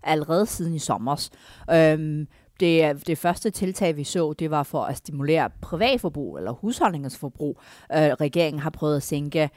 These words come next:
indkomstskatterne og vil øge subsidierne, øh, men også subsidierne til virksomhederne. Øh, nu ser vi en større bølge af infrastrukturinvesteringer,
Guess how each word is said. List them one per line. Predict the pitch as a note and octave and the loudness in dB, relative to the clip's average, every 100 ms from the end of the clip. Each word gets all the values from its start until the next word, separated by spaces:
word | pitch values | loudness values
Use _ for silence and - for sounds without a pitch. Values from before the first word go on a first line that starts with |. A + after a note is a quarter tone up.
| _ - | _ 0
indkomstskatterne | D3+ E3 F#3+ G#3 G3 - F3 E3 E3 E3 D#3 | 0 2 0 0 -2 0 2 4 2 2 2
og | D3 C#3+ | 2 0
vil | D3 - | 0 0
øge | D#3 D#3 E3+ F3 - - | 2 4 4 2 -6 -6
subsidierne, | F#3 C#3 - A#3+ A3 A3+ G3+ F#3+ - _ - | -6 -4 -2 -2 0 2 2 0 -4 _ 0
øh, | D#3+ D#3 D3+ | 4 6 4
men | D3+ D#3 | 2 0
også | D3+ D#3+ A#3 G3+ | 2 2 2 -2
subsidierne | - D#3+ E3 G3+ F3 D3+ | -6 -10 -8 -2 -2 -2
til | E3+ C3+ | -4 -2
virksomhederne. | D3 - F#3 F3+ D3+ D3+ D#3 _ - _ | -4 -2 -4 -2 -4 -4 -6 _ -20 _
Øh, | E3 D3+ | -2 0
nu | D#3 F#3 | 2 0
ser | F#3 - A3 - | 0 2 2 2
vi | E3 E3+ - _ - | 0 0 -2 _ -6
en | D#3 | -4
større | - D#3 E3 - | 4 4 4 4
bølge | F#3+ F#3 G3 - | 4 6 4 4
af | D3+ D3 - | 0 -2 -2
infrastrukturinvesteringer, | A#3+ - B3+ - D#3+ - E3 C3+ A#2+ A2+ C3 - | -4 -2 -4 -6 -14 -6 -4 -2 -4 -6 -8 -6